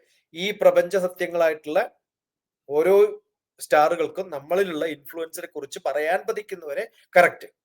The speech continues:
അതിന്റെ ഫലവും അതിങ്ങനെയാവും ഇങ്ങനെയാവും, ഇന്ന ജോലി കിട്ടും. പണ്ട് കാലത്തൊക്കെ ഒരാളുടെ നോക്കിയിട്ട് നിങ്ങൾക്ക് ബാങ്ക് ക്ലർക്കേ പറ്റുള്ളൂ, ടെക്നോളജി പഠിക്കാൻ പറ്റില്ല, എഞ്ചിനീയർ ആവാൻ പറ്റില്ല എന്ന് പറയും.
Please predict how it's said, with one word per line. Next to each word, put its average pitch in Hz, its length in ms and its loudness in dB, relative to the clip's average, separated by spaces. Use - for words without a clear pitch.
അതിന്റെ 185 420 0
ഫലവും 175 460 0
അതിങ്ങനെയാവും 170 640 -4
ഇങ്ങനെയാവും, 165 420 -8
ഇന്ന 165 180 -4
ജോലി 165 260 -4
കിട്ടും. 151 240 -10
പണ്ട് 208 220 4
കാലത്തൊക്കെ 208 440 4
ഒരാളുടെ 190 300 6
നോക്കിയിട്ട് 185 380 -8
നിങ്ങൾക്ക് 180 280 -4
ബാങ്ക് 170 420 -2
ക്ലർക്കേ 170 440 -4
പറ്റുള്ളൂ, 151 400 -4
ടെക്നോളജി 180 520 -2
പഠിക്കാൻ 156 320 -4
പറ്റില്ല, 151 220 -6
എഞ്ചിനീയർ 147 340 -4
ആവാൻ 135 200 0
പറ്റില്ല 127 240 -10
എന്ന് 123 120 -12
പറയും. - 140 -14